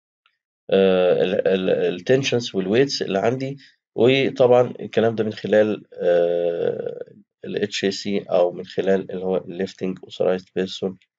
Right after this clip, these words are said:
أو الriggers. آآ، الtools دي إن شاء الله هتلاقوها مرفوعة على الموقع الخاص بالاتش اي سي World، أنا هاسيب لكم اللينك تحت. بكده نكون وصلت لنهاية الحلقة، آآ، وأتمنى، آآ،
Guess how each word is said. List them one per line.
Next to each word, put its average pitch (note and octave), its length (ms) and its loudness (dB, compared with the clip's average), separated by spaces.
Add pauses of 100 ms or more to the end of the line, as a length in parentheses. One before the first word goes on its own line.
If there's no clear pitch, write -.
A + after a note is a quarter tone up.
أو G2 220 0
الriggers. E2+ 600 -8 (1200)
آآ، A2 320 6
الtools C3+ 340 -2
دي C#3 100 -2
إن C#3 60 -2
شاء A2+ 200 2
الله B2 280 0
هتلاقوها A2+ 380 -6
مرفوعة G2+ 400 -2
على G2+ 120 -2
الموقع G#2+ 380 0
الخاص - 380 -6
بالاتش G2+ 300 -8
اي A2+ 60 -6
سي - 180 -10
World، D3 460 -6
أنا F#2 120 -8
هاسيب F#2+ 240 -12
لكم G#2+ 160 -8
اللينك G2+ 240 -6
تحت. C3 280 -2 (960)
بكده C#3+ 340 2
نكون A#2+ 240 -2
وصلت A#2+ 400 -4
لنهاية F#2 760 -2
الحلقة، B2+ 480 -4 (960)
آآ، G2+ 640 2
وأتمنى، G#2+ 500 0 (220)
آآ، F2+ 1120 0